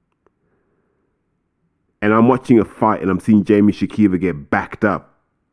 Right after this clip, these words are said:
by shots that no one has backed him up with. And he's been in with guys that can dig,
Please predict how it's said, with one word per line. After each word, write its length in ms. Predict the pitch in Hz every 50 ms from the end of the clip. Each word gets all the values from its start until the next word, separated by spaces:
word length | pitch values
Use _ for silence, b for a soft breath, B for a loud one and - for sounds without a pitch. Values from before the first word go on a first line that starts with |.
| _ _ _ _ _ _ _ _ _ _ -
by 160 | 95 87 78
shots 400 | - - - 123 101 - - -
that 200 | - 101 90 90
no 300 | 98 101 110 120 123 127 123
one 140 | 120 110
has 140 | 107 92 82
backed 320 | - - 92 82 - - -
him 100 | 87 82
up 200 | 76 - _ -
with. 220 | - - _ _ _ _ _ _ _ _ _ _ _ _ _ _ _ _ _ _ _ _ _ _ _ _ _ _ _ _ _ _ _ _ _ _ _ _ _ _ -
And 140 | 95 95 98
he's 180 | 117 113 104
been 180 | 80 117 113 117
in 120 | 113 107
with 100 | 104 92
guys 240 | - 104 101 101 95
that 140 | - 95 -
can 320 | - 92 82 76 67 71 _
dig, 460 | - - 98 87 78 65 62 - _